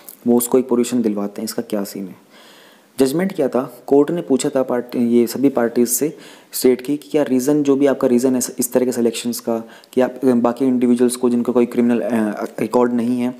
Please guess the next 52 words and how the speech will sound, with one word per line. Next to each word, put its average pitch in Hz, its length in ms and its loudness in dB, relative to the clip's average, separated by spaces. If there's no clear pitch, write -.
उन 135 80 2
सबको 131 240 -2
select 127 280 0
नहीं 120 140 4
कर 123 120 2
रहे 123 80 4
हो 120 40 0
लेकिन 127 160 0
criminal 123 280 0
वालों 120 160 4
को, 117 160 -2
record 120 400 0
को 127 80 0
कर 117 120 2
रहे 113 80 0
हो, 120 100 -4
इस - 80 -2
सब - 120 -4
का 143 100 0
justification 120 680 -2
दो। 104 160 -2
अगर 143 180 2
एक 151 140 -2
political 127 400 2
party 110 340 -4
ऐसा 123 180 -2
सब 127 160 -6
करने 120 260 0
से 123 240 2
fail 123 280 2
कर 117 140 0
जाती 101 340 -4
है 98 100 -10
तो 113 80 4
उनको 127 240 4
court 127 340 2
का 131 120 -2
जो 131 80 -2
कंटेम्प्ट 120 480 -2
होगा 117 160 0
उसको 123 240 -4
face 107 220 -2
करना 101 220 -4
पड़ेगा। 82 380 -6
तो 151 160 0
directions 139 560 0
क्या 139 160 0
issue 139 220 -2
की 131 120 2
थी 131 100 -2
court 113 320 2
ने? 127 140 -4